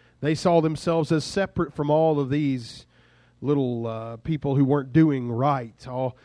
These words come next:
all of these little peons down here who were nobodies, who didn't follow the law of God like they did. They were so obsessed with their religious superiority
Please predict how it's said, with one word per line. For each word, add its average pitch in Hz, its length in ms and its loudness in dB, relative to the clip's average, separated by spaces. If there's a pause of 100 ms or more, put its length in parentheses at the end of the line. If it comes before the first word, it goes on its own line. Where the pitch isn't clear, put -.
(200)
all 147 260 4
of 131 120 0
these 127 440 -2 (260)
little 139 200 2
peons 139 560 -4
down 139 240 -2
here 131 320 -4
who 135 120 -4
were 131 140 -2
nobodies, 131 760 2
who 123 180 -4
didn't 147 300 -2
follow 185 360 4
the 123 100 0
law 120 200 -2
of 107 100 -8
God 110 220 -8
like 104 200 -12
they 127 300 -6
did. 101 300 -14 (260)
They 147 80 -2
were 143 80 -2
so 208 260 0
obsessed 185 480 -2
with 156 120 -2
their 151 120 4
religious 143 460 2
superiority 151 880 -4